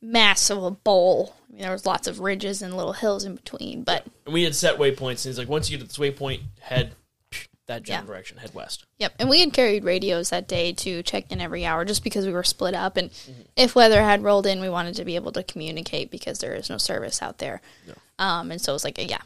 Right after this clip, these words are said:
Speaker 1: every hour, and I think it was every two hours
Speaker 2: Yeah,
Speaker 1: after that.
Speaker 2: after the first check-in.
Speaker 1: Yeah.
Speaker 2: But, yeah. We had made it to the first knob.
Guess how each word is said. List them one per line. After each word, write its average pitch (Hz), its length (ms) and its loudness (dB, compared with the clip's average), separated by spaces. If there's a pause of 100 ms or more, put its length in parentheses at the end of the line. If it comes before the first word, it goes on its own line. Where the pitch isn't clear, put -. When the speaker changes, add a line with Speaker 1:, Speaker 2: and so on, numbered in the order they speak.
Speaker 1:
every 208 260 4
hour, 190 260 4
and 170 140 -4
I 170 100 -6
think 196 160 -10
it - 40 -10
was - 220 -4 (260)
every - 240 -8
two - 240 -6
hours - 480 -8 (240)
Speaker 2:
Yeah, - 100 -10
Speaker 1:
after - 200 -10
that. 110 120 -8
Speaker 2:
after - 120 -12
the - 80 -12
first 98 180 -14
check-in. 95 480 -16
Speaker 1:
Yeah. - 140 -8 (1700)
Speaker 2:
But, 101 200 -14 (800)
yeah. 135 400 -8 (1200)
We 131 80 -6
had 143 100 -4
made 131 180 -4
it 131 100 -12
to 123 100 -12
the 107 100 -16
first 127 460 -8
knob. 107 680 -14